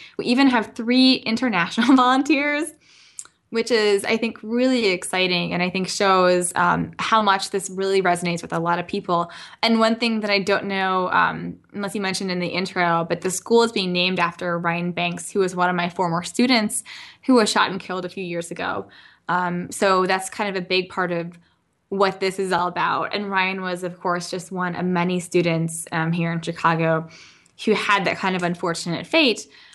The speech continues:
Um, but that's a, a big part of kind of what drives us. And a lot of people have really kind of fallen in love with, um, what we're trying to do, and they wanna be a big part of it, which is really great.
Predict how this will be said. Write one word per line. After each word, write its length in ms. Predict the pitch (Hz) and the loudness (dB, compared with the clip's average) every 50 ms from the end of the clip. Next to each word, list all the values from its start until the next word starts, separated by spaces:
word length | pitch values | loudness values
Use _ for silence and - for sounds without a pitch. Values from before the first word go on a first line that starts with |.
| _ - | _ -2
Um, 340 | - 190 180 175 175 175 175 | 2 2 4 2 2 0 -2
but 240 | 175 185 196 175 - - | 0 0 0 0 0 0
that's 580 | 190 196 185 180 180 - - - - - - - - | 0 2 2 2 0 -4 -10 -10 -12 -14 -14 -10 -8
a, 120 | 196 190 - - | -8 -6 -6 -6
a 40 | |
big 220 | 180 170 185 185 175 | -4 -4 -4 -4 -4
part 200 | - 185 175 170 | -4 -4 -4 -2
of 260 | 170 165 165 165 - | -4 -6 -6 -10 -10
kind 160 | - 180 175 | -8 -8 -6
of 60 | 165 | -6
what 120 | 165 160 170 | -6 -8 -6
drives 360 | - 160 156 160 165 165 175 | -4 -2 -2 -2 -2 -2 -2
us. 240 | 165 113 - - - | -4 -4 -4 -4 -4
And 100 | 170 165 | -2 0
a 40 | 165 | 0
lot 200 | 165 165 165 165 | 0 0 0 -2
of 60 | 165 | -4
people 440 | - 175 170 - 160 165 165 165 165 | -6 -6 -4 -2 0 0 0 0 0
have 420 | 165 170 160 160 165 165 165 - - | 0 0 0 0 0 -2 -6 -6 -4
really 720 | 202 202 202 208 202 196 202 202 190 185 185 185 185 185 - - - _ _ - | 0 4 6 8 8 8 8 6 6 6 6 4 2 -2 -8 -20 -20 _ _ -4
kind 140 | - 196 185 | -2 0 0
of 80 | 180 | 0
fallen 400 | 175 - 180 180 175 180 180 175 | 2 4 6 6 6 6 4 4
in 140 | 175 175 175 | 2 0 2
love 300 | 175 170 170 175 175 175 | 4 4 4 4 2 0
with, 360 | 170 170 170 165 165 165 - | 0 0 0 0 -2 -4 -2
um, 260 | - 170 165 165 165 | 0 2 2 4 2
what 100 | 175 185 | 2 2
we're 100 | 202 208 | 2 2
trying 280 | 202 - 196 180 180 185 | 2 2 2 2 2 0
to 100 | - 196 | -2 -4
do, 320 | 180 - 302 349 277 202 | 0 2 4 6 6 4
and 120 | 180 175 180 | 4 4 2
they 60 | 180 | 2
wanna 240 | 175 170 170 170 170 | 2 2 4 4 4
be 120 | 165 165 | 4 6
a 100 | 165 165 | 4 4
big 180 | 165 165 165 160 | 4 2 -2 -2
part 200 | - - 151 151 | -2 -4 -2 -2
of 100 | 165 170 | -2 -2
it, 160 | 85 - - | -4 -4 -4
which 140 | 175 170 - | -6 -6 -6
is 140 | 170 170 160 | -6 -4 -2
really 280 | 165 165 165 175 180 | 0 0 0 0 -2
great. 340 | 175 170 170 - - - - | -4 -2 -2 -2 -2 -4 -6